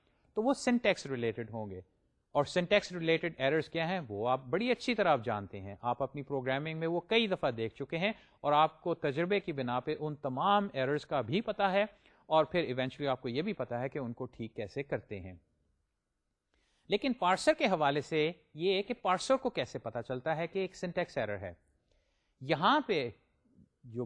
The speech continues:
بات ہوئی تھی وہ یہ کہ اگر کسی سٹیج پہ پارسر جو ہے وہ ایکشن یا go to table کو کنسلٹ کرے اور وہاں پہ اس کو ایمپٹی سیل ملے تو وہ ایرر کنڈیشن ہے۔ اب یہ جو بات ہے کہ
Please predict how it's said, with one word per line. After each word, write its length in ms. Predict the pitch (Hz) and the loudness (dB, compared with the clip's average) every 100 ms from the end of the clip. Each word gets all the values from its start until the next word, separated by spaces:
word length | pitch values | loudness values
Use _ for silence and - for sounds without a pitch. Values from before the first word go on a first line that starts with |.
| 104 | 2
بات 260 | 127 127 170 | 2 2 -2
ہوئی 160 | 226 | -4
تھی 200 | - 165 | -4 -6
وہ 160 | 139 127 | -4 -4
یہ 340 | 127 160 196 202 - | -2 -2 -2 -2 -6
کہ 140 | 180 - - | -8 -8 -4
اگر 420 | 151 170 254 269 - _ _ _ 185 | -2 2 2 2 -4 _ _ _ -12
کسی 260 | - 302 | -4 -4
سٹیج 440 | 285 - 156 143 - | -4 -2 0 0 -2
پہ 120 | 156 - | -6 -2
پارسر 440 | 139 143 - 196 185 | 0 0 0 -2 -2
جو 140 | 151 117 | -4 -4
ہے 200 | 110 104 - _ _ _ | -2 -4 -6 _ _ _
وہ 260 | 117 147 170 - | -4 0 0 0
ایکشن 640 | 139 135 - - 247 269 - _ 117 | -4 -4 -8 -2 0 0 -4 _ -12
یا 260 | 113 127 240 254 | -6 0 0 4
go 100 | 269 277 | 2 2
to 80 | 269 | -2
table 260 | 202 190 180 | 0 0 -2
کو 100 | 175 | -4
کنسلٹ 460 | - 135 131 120 - | -6 -4 -4 -4 -4
کرے 260 | 107 98 90 _ _ 175 | -6 -6 -12 _ _ 0
اور 100 | 156 | 2
وہاں 240 | 156 202 269 | 4 4 2
پہ 120 | 277 | 2
اس 160 | 233 | -2
کو 120 | - 240 | -2 -4
ایمپٹی 320 | 175 180 214 | -4 -4 -6
سیل 260 | - 156 135 | 0 0 0
ملے 280 | 113 104 101 _ _ _ | -2 -4 -8 _ _ _
تو 80 | 175 | -2
وہ 120 | 190 | 0
ایرر 200 | 156 147 | 2 2
کنڈیشن 520 | 143 120 107 - 101 92 | 0 -4 -6 -8 -12 -10
ہے۔ 140 | 90 - _ _ _ _ _ _ _ _ _ _ - | -14 -18 _ _ _ _ _ _ _ _ _ _ 4
اب 180 | 240 233 - - | 4 4 -8 -12
یہ 400 | 151 147 254 311 | -8 2 4 4
جو 140 | 269 | 4
بات 380 | 151 139 143 - | 6 6 4 0
ہے 180 | 160 170 | -2 -2
کہ 280 | - 170 | -2 -4